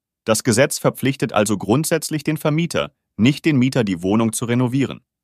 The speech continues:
Es ist aber zulässig, durch vertragliche Vereinbarungen von der gesetzlichen Vorschrift abzuweichen und die Renovierungspflicht auf den Mieter zu übertragen.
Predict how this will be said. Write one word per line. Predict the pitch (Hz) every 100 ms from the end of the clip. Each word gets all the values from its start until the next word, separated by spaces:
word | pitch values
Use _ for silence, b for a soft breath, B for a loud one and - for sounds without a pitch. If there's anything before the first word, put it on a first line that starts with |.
| _ _ _ _ _ _
Es | 92 98
ist | 117
aber | 104 98 85
zulässig, | - 143 143 139 147 -
durch | 107 -
vertragliche | 98 - 107 117 131 123
Vereinbarungen | 113 110 95 113 123 110 110 110 110
von | - 98
der | 92
gesetzlichen | 92 107 - 104 95
Vorschrift | - 113 123 - -
abzuweichen | 123 - - 143 135 135 139 131 b
und | - 156
die | 190
Renovierungspflicht | 180 190 165 214 180 117 - 127 131 -
auf | -
den | 165
Mieter | 143 165 110
zu | - -
übertragen. | - - 71 69 -